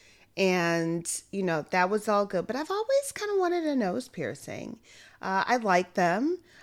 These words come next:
I like to get, like, little hoops and stuff like that, and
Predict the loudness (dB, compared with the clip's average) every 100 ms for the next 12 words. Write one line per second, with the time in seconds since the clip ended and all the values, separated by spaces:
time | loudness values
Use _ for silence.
0 | -2 2 2 0 -2 -4 -4 -4 -4 -4
1 | -2 -2 -2 -2 -2 -2 -8 -4 -4 -2
2 | -4 -4 -4 -6 -2 0 0 -2 -6 -16
3 | -20 -18 -4 0 4 4 4 2 2 -2